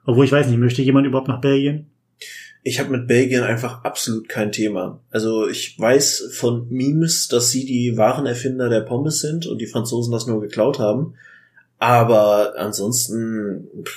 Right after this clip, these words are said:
Speaker 2: kein Thema mit Belgien.
Speaker 1: Le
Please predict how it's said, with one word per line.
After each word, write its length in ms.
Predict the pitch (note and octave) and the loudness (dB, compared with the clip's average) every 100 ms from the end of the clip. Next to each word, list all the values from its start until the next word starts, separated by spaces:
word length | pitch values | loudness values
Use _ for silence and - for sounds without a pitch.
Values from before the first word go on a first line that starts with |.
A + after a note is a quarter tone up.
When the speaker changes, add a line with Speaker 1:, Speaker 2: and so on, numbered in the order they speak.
| - - _ - | -14 -18 _ -4
Speaker 2:
kein 280 | A2 G#2+ | 0 0
Thema 300 | G2 G#2 G2 | 2 2 2
mit 240 | G2 F2 - | 0 -2 0
Belgien. 540 | F2+ F2+ - - - _ _ _ _ _ _ _ _ _ _ _ _ _ _ _ _ | 0 0 -4 -8 -10 _ _ _ _ _ _ _ _ _ _ _ _ _ _ _ _
Speaker 1:
Le 220 | - G#2+ | -8 -8